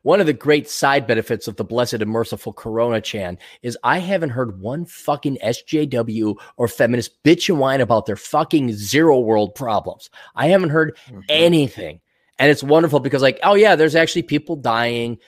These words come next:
Speaker 1: This is a real thing. Uh, it takes up all the news. I'm sick and tired of hearing of coronavirus, by the way,
Speaker 2: Right.
Speaker 1: though, too. But it is such a fresh breath of air that it's l-, like, yeah, your problem that someone didn't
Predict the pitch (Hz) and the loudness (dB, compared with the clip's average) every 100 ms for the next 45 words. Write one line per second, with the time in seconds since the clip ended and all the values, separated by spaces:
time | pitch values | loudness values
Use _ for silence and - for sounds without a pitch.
0 | _ - 143 165 147 156 143 143 131 - | _ -6 -4 -4 -4 -4 0 -2 -2 -6
1 | 107 107 104 104 - _ _ 139 123 120 | -6 -4 -6 -10 -12 _ _ -4 -2 -2
2 | 143 127 156 143 143 139 131 127 120 120 | -4 -2 -2 0 -2 2 2 2 0 0
3 | 135 123 - 135 113 139 120 98 143 123 | 0 0 -4 -8 0 2 2 0 -2 -2
4 | 104 113 113 214 143 113 110 107 101 113 | -4 -4 0 2 2 2 0 -2 -6 -6
5 | 117 101 107 101 101 101 98 - 240 139 | -4 -2 -4 -6 -6 -8 -8 -2 2 2
6 | - - - 156 - _ - 180 175 143 | 0 -16 2 2 2 _ 2 4 6 2
7 | - 175 180 - 156 131 - 143 156 - | 0 0 0 -4 -8 -8 -4 -2 -2 -4
8 | 131 143 139 127 - 127 123 117 - _ | -2 -2 -2 -10 -4 0 0 0 -4 _
9 | - 123 123 - 117 - 120 131 123 _ | -4 -2 -2 -4 -6 -6 -8 -8 -8 _
10 | _ 175 165 220 208 160 131 - 170 220 | _ -8 0 2 4 4 2 0 2 2
11 | 220 185 208 226 240 240 208 185 170 - | 4 4 6 6 4 2 2 4 4 2
12 | - 185 196 208 160 185 185 | 0 0 0 -2 -2 -4 -4